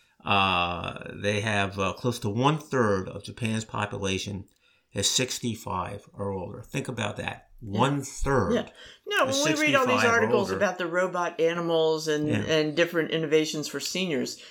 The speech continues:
Speaker 2: it's always starting in Japan.
Speaker 1: Right. One out of five people over sixty-five in Japan also lives alone. They have the highest proportion of people with dementia. And they also have a rapidly declining population,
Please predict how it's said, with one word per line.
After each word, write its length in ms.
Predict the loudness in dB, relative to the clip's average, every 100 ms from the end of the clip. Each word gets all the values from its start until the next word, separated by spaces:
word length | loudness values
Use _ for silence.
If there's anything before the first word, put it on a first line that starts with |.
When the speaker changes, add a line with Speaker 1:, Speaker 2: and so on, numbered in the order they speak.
| -6
Speaker 2:
it's 160 | -2 2
always 640 | 4 4 4 0 -4 -8
starting 480 | -8 0 2 2 0
in 140 | 0 0
Japan. 400 | -2 -4 -6 -4
Speaker 1:
Right. 260 | -2 -2 -2
One 220 | 0 4
out 160 | 4
of 80 | 4
five 360 | 0 0 0 0
people 240 | -6 -2
over 180 | -2 0
sixty-five 380 | -4 -4 -2 -4
in 40 |
Japan 380 | -4 -4 -2 -2
also 440 | 0 0 0 -4 -6
lives 400 | 0 2 2 -2 -10
alone. 600 | -10 -2 0 0 -2 -14 -20 -20 -20 -10
They 120 | 0 0
have 100 | 0
the 100 | -2
highest 400 | 4 4 4 0
proportion 540 | -10 -6 -6 -4 -4
of 240 | -4 -8
people 520 | -4 -4 -2 -4 -4 -6
with 340 | 0 2 0 -10 _ _ _
dementia. 560 | -4 0 0 0 -10 -16 _ _
And 120 | -4 2
they 60 |
also 320 | 4 4 2
have 160 | -2 -2
a 80 | -2
rapidly 720 | 2 0 0 -4 -4 -6 -8 _
declining 800 | -12 -12 -4 -2 0 0 -2 -4
population, 840 | -4 -6 -6 -2 0 0 -2 -10